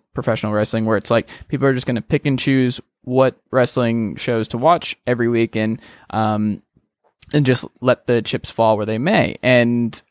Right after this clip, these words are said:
uh, I think event-, it's gonna make a lot of money, but do I think it's gonna be a good product? No, I think it's gonna be very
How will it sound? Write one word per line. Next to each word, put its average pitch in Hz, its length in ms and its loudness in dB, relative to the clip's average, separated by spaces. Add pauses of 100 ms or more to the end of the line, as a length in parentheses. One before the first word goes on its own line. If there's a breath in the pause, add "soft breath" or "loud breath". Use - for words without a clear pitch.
(100)
uh, 73 260 -2 (180)
I 117 100 0
think 120 240 -2
event-, 113 400 -2
it's 123 160 -6
gonna 127 160 -2
make 117 140 0
a 104 60 0
lot 95 180 0
of 90 40 -6
money, 131 520 0
but 123 180 -4
do 120 100 0
I 113 100 2
think 113 220 -2
it's 107 160 -6
gonna 113 200 -4
be 107 80 0
a 107 40 -2
good 104 160 -4
product? 135 360 0
No, 165 180 -2
I - 60 -6
think 110 160 -6
it's 107 100 -10
gonna 117 160 -6
be 117 160 -4
very 123 400 2